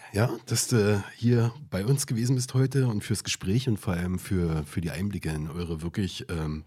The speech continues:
tolle Arbeit, ja, mit Entschwört und vor allem sehr wichtige, gerade in Zeiten wie es diese. Danke auch alle, die hier zugehört haben, ja, dass ihr so lange durchgehalten habt und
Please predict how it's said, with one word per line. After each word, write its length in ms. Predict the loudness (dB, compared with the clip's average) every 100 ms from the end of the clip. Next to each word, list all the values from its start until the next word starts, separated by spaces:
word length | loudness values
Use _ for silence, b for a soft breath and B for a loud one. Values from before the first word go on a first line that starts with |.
| -4
tolle 220 | 0 2
Arbeit, 340 | 0 0 0
ja, 220 | 2 0 0
mit 140 | -4 -2
Entschwört 520 | -2 -2 0 0 -2
und 100 | -4
vor 120 | -2
allem 220 | 0 0
sehr 160 | 0 -2
wichtige, 360 | -4 -2 -2
gerade 260 | 0 -2 -2
in 60 | -2
Zeiten 320 | -2 -2 -4
wie 60 |
es 140 | -6 -6
diese. 260 | 0 0 0 B B B B B
Danke 240 | 2 4 4
auch 100 | 2
alle, 220 | 4 4
die 100 | 6
hier 300 | 6 6 4 -2
zugehört 480 | 2 6 6 4 2
haben, 180 | 2
ja, 200 | 4 4
dass 220 | 4 0 2
ihr 280 | 2 2 2
so 140 | 2
lange 120 | 4
durchgehalten 460 | 2 2 2 4 4
habt 240 | 2 2
und 320 | 2 4 4